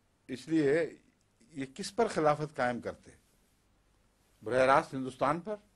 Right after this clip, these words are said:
जहाँ अंग्रेज़ों की हुकूमत थी, जिन्होंने इनको शि-, बिल आखिर मुसलमानों से बगावत करवा के इनको महदूद कर दिया अपने इलाके में, और बहुत बुरा हाल था टर्की का उस वक्त। तो खिलाफत <coughs>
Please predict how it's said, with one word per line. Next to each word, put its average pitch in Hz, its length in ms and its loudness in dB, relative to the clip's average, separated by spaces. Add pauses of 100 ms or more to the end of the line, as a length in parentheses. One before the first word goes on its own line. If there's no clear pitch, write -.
(760)
जहाँ 147 160 4
अंग्रेज़ों 156 340 4
की 165 60 -6
हुकूमत 131 360 -4
थी, 110 220 -18 (880)
जिन्होंने 147 360 -4
इनको 143 440 -2 (120)
शि-, - 160 -14 (580)
बिल 156 200 4
आखिर 135 380 4 (880)
मुसलमानों 127 500 -4
से 143 140 -2
बगावत 120 400 2
करवा 120 300 0
के 135 160 -4
इनको 127 340 -6
महदूद 117 400 -6
कर 123 140 -2
दिया 123 200 -2
अपने 123 200 -4
इलाके 113 340 -2
में, 131 140 -4
और 123 160 -2
बहुत 156 180 -2
बुरा 156 220 -6
हाल 120 180 -2
था 110 140 -14
टर्की 98 300 -12
का 82 120 -16
उस 80 140 -18
वक्त। 69 160 -20 (1500)
तो 110 100 -14
खिलाफत 127 600 0
<coughs> - 960 -10